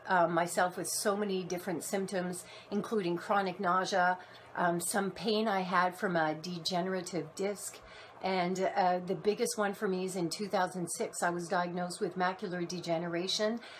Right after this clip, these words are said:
That was my third diagnosis, actually, and that doctor pretty much said, uh, "Go home, contact the C N I B, and have them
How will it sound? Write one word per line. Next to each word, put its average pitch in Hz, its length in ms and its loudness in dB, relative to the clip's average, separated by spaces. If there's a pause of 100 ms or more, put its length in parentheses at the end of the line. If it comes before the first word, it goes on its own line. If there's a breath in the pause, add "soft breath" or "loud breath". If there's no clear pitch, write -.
(160 loud breath)
That 185 160 6
was 180 140 -2
my 165 180 4
third 240 380 4
diagnosis, 165 640 2
actually, 180 580 0 (300 loud breath)
and 175 360 4
that 202 280 8
doctor 185 320 4
pretty 247 280 0
much 196 240 2
said, 180 440 2
uh, 175 180 4
"Go 208 240 8
home, 196 340 2 (120)
contact 214 460 4
the 202 60 -8
C 208 200 -2
N 196 80 2
I 185 160 2
B, 185 320 -4 (360 loud breath)
and 185 280 2
have 190 480 4
them 180 460 4